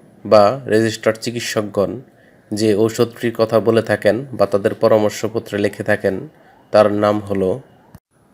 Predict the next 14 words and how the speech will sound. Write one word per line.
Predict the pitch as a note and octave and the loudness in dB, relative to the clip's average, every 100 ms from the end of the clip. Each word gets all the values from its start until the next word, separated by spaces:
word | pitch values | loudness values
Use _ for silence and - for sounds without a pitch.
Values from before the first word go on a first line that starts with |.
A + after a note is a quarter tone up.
| _ - | _ -6
Stolivo | - B2 C3+ D3 A2+ G#2+ F#2+ - - | 0 0 2 0 0 -2 -2 -8 -4
ট্যাবলেট। | G#2 G#2+ F#2+ - - - _ _ _ _ - - _ - | -4 -2 -6 -8 -16 -16 _ _ _ _ -20 -20 _ -6
এটির | A#2 B2 A#2 | -2 -2 0
গ্রুপ | A#2 C3 - A2+ | 2 2 2 -2
বা | A2+ A2 | -2 0
জেনেরিক | A#2+ A#2+ A#2+ A2+ A2+ | -2 -2 -4 -4 -4
নাম | A#2 G#2+ | -4 -4
হলো | G#2+ G#2 A2+ D3+ _ _ _ _ - - _ | -4 -4 -4 -8 _ _ _ _ -20 -20 _
naproxen | A2+ A2+ A#2+ A2+ A#2+ A#2 | -6 -2 -2 0 -2 -2
সোডিয়াম | - A2+ A#2 C3 C#3 | -2 0 0 -2 -4
এবং | G#2+ A2 - B2 | -4 -4 -6 -4
esomeprazole | B2+ A#2+ A#2 A2 A#2 A2 G#2+ | -2 -4 -2 -4 -2 -2 -2
ম্যাগনেসিয়াম। | G#2+ A2 - - - B1+ - _ _ _ - _ - | -2 -4 -4 -6 -10 -16 -20 _ _ _ -20 _ -6
এটির | A2 | -4